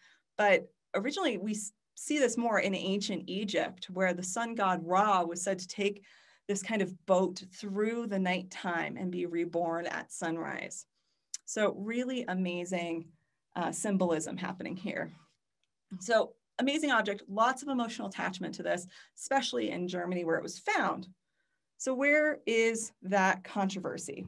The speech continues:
Well, the controversy comes from its age. And the reason we don't really know its age is because of how it was found.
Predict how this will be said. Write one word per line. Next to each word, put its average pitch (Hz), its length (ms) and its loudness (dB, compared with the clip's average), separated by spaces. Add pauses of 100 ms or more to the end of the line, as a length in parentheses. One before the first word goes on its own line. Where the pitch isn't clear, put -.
Well, 294 320 6 (760)
the 247 60 -2
controversy 330 580 0
comes 226 440 -4
from 185 520 2 (460)
its 190 200 0
age. - 440 -2 (560)
And 220 100 -4
the 233 80 -4
reason 349 460 2
we 247 100 0
don't 269 320 0
really 294 260 2
know 214 240 2
its 220 220 -4
age 240 240 0
is 339 120 0
because 269 380 -4
of 370 120 -2
how 214 420 0
it 240 100 -2
was 185 280 -2
found. - 580 -4